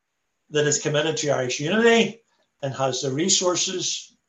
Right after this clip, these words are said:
the diplomatic resources, the financial resources, have the, bu-, if you don't, you know, this is maybe not, but have the balls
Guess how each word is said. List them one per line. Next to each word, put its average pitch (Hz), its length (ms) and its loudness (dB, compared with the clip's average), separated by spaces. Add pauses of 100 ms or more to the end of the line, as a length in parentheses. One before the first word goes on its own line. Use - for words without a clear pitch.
the 131 80 -12
diplomatic 143 580 0
resources, 190 540 -2
the 127 80 -8
financial 170 500 -2
resources, 180 760 -6 (580)
have 165 240 6
the, 156 80 0
bu-, 196 260 -2
if 143 140 -6
you 151 60 -6
don't, 185 280 -2
you 160 140 0
know, 165 140 0
this 160 180 -2
is 143 140 -8
maybe 143 340 -6
not, 135 220 -4
but 190 160 -12
have 143 180 0
the 135 80 -6
balls 143 640 2